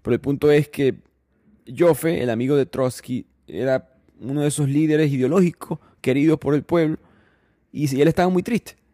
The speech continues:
por lo que, la imagen de lo que se había convertido la Unión Soviética, al punto que decidió suicidarse. Decide pegarse un tiro, con la esperanza de que ese acto causara una especie de conmoción social. El pueblo se conmoviera, la conciencia se despertara y se alejaran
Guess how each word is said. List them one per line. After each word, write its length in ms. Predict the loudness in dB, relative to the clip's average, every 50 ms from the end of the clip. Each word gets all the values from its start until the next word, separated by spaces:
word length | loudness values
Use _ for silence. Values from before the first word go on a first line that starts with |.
| _ _ _ _ _
por 140 | -4 -2 0
lo 140 | 0 0
que, 420 | -2 0 0 0 2 2 0 0 -2 -6 -6
la 120 | -6 -4
imagen 480 | -2 0 2 2 2 2 2 0 0 -2
de 60 | -2
lo 100 | -4 -4
que 60 | -2
se 80 | -2 0
había 120 | 0 0
convertido 420 | 0 0 -2 -2 -2 0 0 2 2
la 60 | 2
Unión 180 | 0 -2 -2
Soviética, 540 | -4 -4 -2 -2 -2 -4 -4 -6 -8 -10 -10 -10 _ _ -14 -10
al 140 | -8 -8 -6
punto 320 | -4 -2 -2 -2 -2 -2 0
que 80 | 2
decidió 380 | 2 2 2 2 0 0 0 0
suicidarse. 600 | 0 -2 -4 -2 -2 -2 -4 -4 -6 -10 -18 -20 _ _ _ _ _ _ _ _ _ _ _
Decide 360 | -8 -6 -2 0 2 0 2
pegarse 340 | 2 2 2 2 2 2 0
un 80 | -2 -2
tiro, 300 | -2 -2 -4 -4 -6 -10 _ _ _ _ _ _ _ _ _ -10
con 120 | -4 -2
la 60 | -2
esperanza 420 | -2 0 2 2 2 2 0 0 0
de 80 | 0 0
que 100 | 0 0
ese 200 | 0 0 0 0
acto 460 | -2 -2 -6 -10 -14 -14 -14 -14 -16 _ _ _ _ -4
causara 380 | -2 0 0 0 0 0 0
una 80 | 0 0
especie 320 | -2 -2 -2 -2 -2 -2
de 80 | -2 -2
conmoción 560 | -2 -4 -2 -2 -2 -4 -4 -4 -4 -4 -4
social. 420 | -4 -6 -6 -6 -4 -4 -4 -6 -8 _ _ _ _ _ _ _ _ _ _ _ _ _ -20 -20 -20 -20 -20 -20 -16 -12
El 140 | -10 -10 -6
pueblo 360 | 0 4 6 6 6 6 2
se 140 | 0 -2 -4
conmoviera, 760 | -4 -4 -4 -2 0 0 2 2 2 2 0 -2 -4 -4 -6 -10 -8 -6
la 140 | -4 -4 -2
conciencia 540 | -2 -2 -2 -2 0 0 0 -2 -4 -6
se 120 | -4 -2 0
despertara 500 | 0 0 -2 -4 -2 0 2 2 2 2
y 60 | 0
se 80 | 0 -2
alejaran 460 | -2 0 0 0 0 0 0 -4